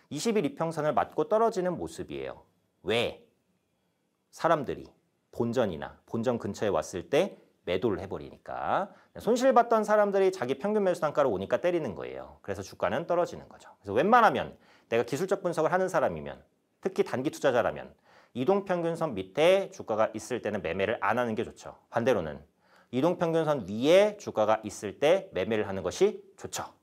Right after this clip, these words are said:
이런 차이를 이해하시는 것이 굉장히 중요합니다. 자, 오늘은 기술적 분석의 기초이자 핵심이라고 볼 수 있는 이동평균선 강의입니다. 저의 지난 강의 혹은 저의 모든 강의를 보고 싶으신 분들, 공부하고 싶으신 분들은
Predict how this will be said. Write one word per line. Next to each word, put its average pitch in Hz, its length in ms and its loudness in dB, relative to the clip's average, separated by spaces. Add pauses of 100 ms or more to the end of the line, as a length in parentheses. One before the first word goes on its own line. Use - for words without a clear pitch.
(160)
이런 92 200 -4
차이를 107 500 2 (200)
이해하시는 95 520 0
것이 143 300 -6
굉장히 92 480 -8
중요합니다. - 380 -18 (760)
자, 151 140 6
오늘은 185 480 6
기술적 214 480 0
분석의 175 640 4
기초이자 151 720 0
핵심이라고 175 640 2
볼 98 140 0
수 - 140 -14
있는 160 300 0 (240)
이동평균선 151 1000 0 (140)
강의입니다. 78 800 -8 (220)
저의 117 180 0
지난 196 360 4
강의 107 360 2 (120)
혹은 190 560 4
저의 78 300 -4
모든 139 600 2
강의를 101 380 -4
보고 131 200 -2
싶으신 110 380 -10
분들, 71 320 -10
공부하고 220 460 4
싶으신 185 400 -4
분들은 165 480 2